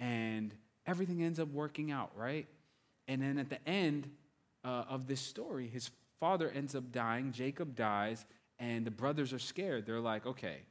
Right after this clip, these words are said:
we think that he was just keeping us alive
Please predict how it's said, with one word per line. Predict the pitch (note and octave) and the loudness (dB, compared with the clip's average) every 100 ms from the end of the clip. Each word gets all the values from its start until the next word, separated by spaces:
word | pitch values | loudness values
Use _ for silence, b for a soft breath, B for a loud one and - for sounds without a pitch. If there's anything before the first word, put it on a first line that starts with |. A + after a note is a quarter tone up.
| _ b b b b b b _ - | _ b b b b b b _ -8
we | A#2 E3+ | 4 4
think | - C#3+ C3 A#2+ | 4 2 2 0
that | G#2 | 0
he | C3 | 2
was | C3+ A2 | 2 0
just | G#2+ | -4
keeping | - A#2+ A#2 | -2 0 0
us | A2 G2+ | -2 -2
alive | G2 A#2+ C#3 C#3+ C3+ | 2 6 6 4 2